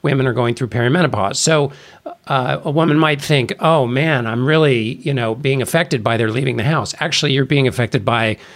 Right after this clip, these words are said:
the depressive symptoms that are, uh, consistent with perimenopause, and it gets misdiagnosed. The same thing also s-, felt true about heart disease, um, that, that changes that are going on get written down to heart disease in women and not identified to this.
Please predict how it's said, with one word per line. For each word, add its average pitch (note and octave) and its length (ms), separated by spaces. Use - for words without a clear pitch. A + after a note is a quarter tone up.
the C#3 80
depressive B2+ 460
symptoms A2+ 480
that A2 140
are, G2+ 280
uh, C#3 140
consistent C3+ 460
with G#2+ 140
perimenopause, A#2 760
and C3+ 140
it B2+ 100
gets B2+ 220
misdiagnosed. G#2 800
The D3+ 80
same E3+ 260
thing D#3 200
also C#3+ 260
s-, - 140
felt C3+ 300
true B2 380
about C3 280
heart C#3 260
disease, F#2 520
um, A#2+ 560
that, C3 360
that B2+ 420
changes D#3+ 440
that C3 120
are C3 60
going B2+ 280
on A#2+ 220
get A#2+ 320
written D3+ 180
down B2 180
to A2 80
heart G3 220
disease B2 320
in A#2 100
women A2+ 420
and B2+ 220
not C3 320
identified A#2+ 560
to A#2+ 120
this. A#2 480